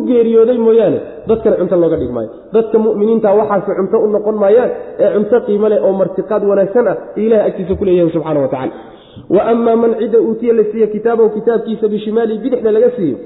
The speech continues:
fayaquulu wuxuu odhanayaa, yaa laytanii shallaytadeede, lam uuta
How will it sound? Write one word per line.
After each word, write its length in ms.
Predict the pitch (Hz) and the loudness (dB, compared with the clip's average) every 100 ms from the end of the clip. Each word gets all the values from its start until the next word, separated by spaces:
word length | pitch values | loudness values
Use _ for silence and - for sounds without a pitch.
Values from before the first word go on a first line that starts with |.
| - - - | -18 -18 0
fayaquulu 400 | 208 226 233 233 | 2 2 0 0
wuxuu 220 | 214 214 | 0 2
odhanayaa, 360 | 226 226 220 220 | 2 2 2 4
yaa 160 | 220 220 | 2 2
laytanii 420 | 226 220 220 214 | -2 0 0 0
shallaytadeede, 680 | 214 214 208 233 220 156 113 - - - - | 0 0 0 2 2 0 -2 -8 -16 -14 -4
lam 260 | 190 226 233 | 0 0 0
uuta 380 | 226 214 233 | -2 0 0